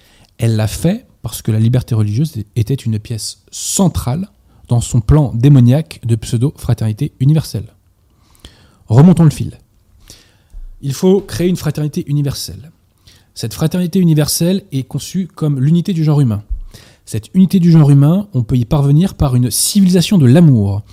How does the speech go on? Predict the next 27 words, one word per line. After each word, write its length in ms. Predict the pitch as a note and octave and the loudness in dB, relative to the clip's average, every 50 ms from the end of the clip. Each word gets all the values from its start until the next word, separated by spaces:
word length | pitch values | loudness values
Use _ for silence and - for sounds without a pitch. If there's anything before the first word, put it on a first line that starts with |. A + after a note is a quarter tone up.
| - - - - - _ _ | -20 -20 -20 -20 -20 _ _
Cette 220 | - - A#2+ G#2+ - | -10 -10 -8 -6 -6
civilisation 580 | - - - F#3 F3+ D#3+ E3 D3+ - - C#3+ | -6 -4 -2 0 0 2 2 0 0 0 -2
de 80 | A2 G#2+ | 0 2
l'amour 460 | A2 A#2+ C3 D3+ E3+ F#3 F3+ D3 - | 4 6 6 8 8 8 6 4 2
repose 460 | A#2+ G#2 B2+ A#2 - C3 C3+ B2+ A#2+ | -2 -2 -4 -2 -2 -2 -2 -2 -4
sur 220 | - - - G#2+ G2+ | -6 -8 -8 -6 -8
la 120 | G2 G#2 | -8 -8
paix. 420 | - - - F3 A3+ A#3+ - _ _ _ _ _ _ _ - - - _ _ | -4 2 4 4 4 2 0 _ _ _ _ _ _ _ -20 -20 -20 _ _
Cette 360 | - - - D#3 - - - | -8 -4 -4 -4 -4 -4 -2
paix 320 | - E3+ E3 D#3 C#3+ C3 _ _ _ _ _ _ - | 2 2 2 2 2 -2 _ _ _ _ _ _ -8
ne 60 | A2+ | -8
peut 180 | G#2+ - C3+ B2+ | -6 -4 -4 -4
être 240 | - C3 - - - - | -4 -4 -6 -6 -4 0
obtenue 580 | E3+ D#3 - - - D#3+ D#3+ D#3+ D#3 D3 C3 - _ _ _ _ _ _ _ | 0 0 2 4 4 6 6 8 6 4 2 -2 _ _ _ _ _ _ _
que 100 | - B2 | -10 -8
grâce 400 | A#2+ A#2+ A#2+ C3 C#3+ C3+ - - - | -4 -2 -2 -2 -2 -4 -6 -8 -12
aux 100 | A2+ G#2 | -14 -14
fausses 340 | - - - G3+ A3+ - | -6 0 4 4 4 4
religions, 480 | - A3+ G3+ F#3 F3 D#3+ D#3+ E3+ G3 G#3 _ _ _ _ _ - _ _ _ _ - - | 4 2 2 4 4 4 4 4 2 0 _ _ _ _ _ -20 _ _ _ _ -8 -8
et 40 | A#2 | -6
ces 160 | - - A2 | -4 -4 -6
fausses 300 | - - - F#3+ F#3 - | -4 0 2 2 4 4
religions, 540 | - E3+ D3+ C#3 C3+ C3 B2 B2 B2+ E3 G3 _ _ _ _ _ _ _ _ _ _ _ _ _ _ _ - | 2 0 0 0 0 -2 0 0 0 -2 -4 _ _ _ _ _ _ _ _ _ _ _ _ _ _ _ -8
euh, 460 | A2+ A2+ G#2+ G#2 G#2 G2 G2 F#2 F2+ G2+ G2 - _ _ _ _ _ _ _ _ _ _ - - - | -6 -4 -4 -4 -4 -6 -6 -8 -10 -10 -14 -16 _ _ _ _ _ _ _ _ _ _ -14 -12 -8
sont 220 | - - - - | -2 2 4 4
protégées 600 | - - D#3 - - B2+ A#2 G#2 A2 B2+ D3+ E3+ _ _ _ _ _ _ _ _ _ _ _ - | 4 4 2 2 2 2 2 2 0 -2 -4 -6 _ _ _ _ _ _ _ _ _ _ _ 2
par 460 | D#3 D3 C#3+ D#3+ E3+ - - - _ | 4 4 4 4 2 -2 -6 -14 _